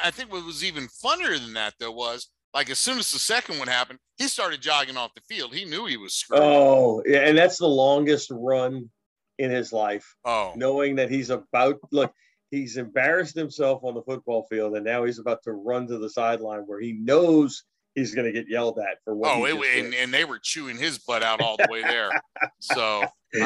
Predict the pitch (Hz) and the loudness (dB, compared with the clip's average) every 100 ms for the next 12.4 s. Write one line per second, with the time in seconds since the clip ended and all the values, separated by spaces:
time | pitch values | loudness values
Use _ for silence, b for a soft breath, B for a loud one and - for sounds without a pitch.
0 | 120 160 180 208 170 180 175 156 - 151 | 4 4 4 4 6 4 4 -2 2 4
1 | 139 117 135 147 143 135 123 113 139 135 | 4 4 6 8 8 6 4 6 6 6
2 | 131 131 127 117 123 113 110 107 104 _ | 4 4 4 4 0 2 2 2 0 _
3 | _ - 107 101 95 95 - 139 165 143 | _ -14 -10 -10 -12 -16 -4 0 4 2
4 | 107 104 139 147 - - 175 147 117 - | 2 -2 -2 -2 -2 -2 -2 -4 -10 -4
5 | 147 139 139 113 113 - 135 - 135 120 | -2 -2 -4 -8 -14 -6 -8 -4 -4 -4
6 | 123 110 127 117 92 - - - b b | -8 -6 -2 -2 -2 -8 -20 -20 b b
7 | b b - 151 208 185 175 185 - 156 | b b -2 0 0 -2 -2 0 -2 2
8 | 143 165 190 165 190 202 185 123 120 101 | 2 2 0 -4 -6 -6 -6 -8 -12 -14
9 | - _ 113 120 123 127 123 110 165 185 | -20 _ -4 -4 -4 -4 -4 -2 -2 -2
10 | 156 151 143 - 135 196 247 - 240 135 | -4 -4 -6 -10 -6 -4 -4 -6 -8 -10
11 | - - 160 165 120 104 - 101 127 233 | -10 -4 -2 -2 -6 -8 -10 -12 -8 -4
12 | 277 131 92 | 0 -2 -4